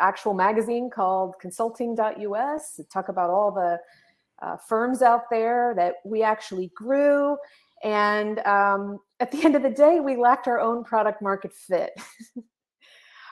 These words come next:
Um, citing a lack of relevance in the market, Onyx Access shutters its doors.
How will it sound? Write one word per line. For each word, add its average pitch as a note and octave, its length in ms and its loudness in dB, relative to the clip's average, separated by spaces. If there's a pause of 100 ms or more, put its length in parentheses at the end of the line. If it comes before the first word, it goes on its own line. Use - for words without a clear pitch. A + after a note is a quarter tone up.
(160)
Um, G3 580 -2
citing G#3 300 0
a F#3+ 40 0
lack G3 240 0
of G3 60 -4
relevance A3+ 560 0
in A3 80 -6
the G3+ 60 -8
market, G#3 520 -4
Onyx F#3 300 -8
Access F#3+ 460 -6
shutters G3 460 -4
its G3 180 -8
doors. E3 680 -6